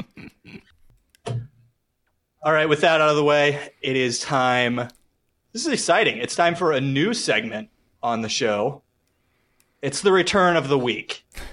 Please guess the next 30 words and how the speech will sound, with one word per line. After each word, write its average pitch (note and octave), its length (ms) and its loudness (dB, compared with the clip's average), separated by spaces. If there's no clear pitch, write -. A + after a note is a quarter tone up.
And B2 160 -6
this C#3+ 220 -4
week, C3 400 0
of - 220 -18
course, A2+ 560 -4
we A#2 160 -2
had G#2+ 400 -2
the - 40 -8
return G3 280 2
of D#3 100 0
the C#3+ 80 2
week. A2 240 -2
What C#3 140 2
a, C#3 180 -4
what D3 160 -4
a C3+ 40 0
great B2+ 260 -2
segment A#2+ 400 -2
this A#2 180 -4
will B2 80 -2
surely A2 680 -2
become G#2 540 -4
<laughs> - 380 -20
in A#2+ 180 0
the, G#2+ 220 0
the A2+ 180 -2
future A#2 380 0
of G#2+ 100 0
Opinions G#2+ 400 -2
Anonymous. G2+ 460 -6